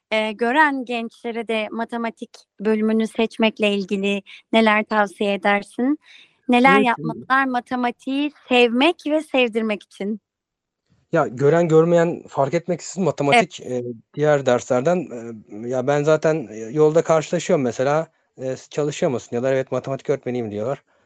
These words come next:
Speaker 2: diyorum. İlk cümle şu yani, e,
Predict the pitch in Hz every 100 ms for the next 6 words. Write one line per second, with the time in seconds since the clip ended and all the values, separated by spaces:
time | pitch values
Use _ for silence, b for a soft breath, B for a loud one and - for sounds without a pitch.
0 | _ 123 113 143 180 _ _ _ - 190
1 | - - 156 147 160 180 165 175 147 131
2 | 131 135 131 143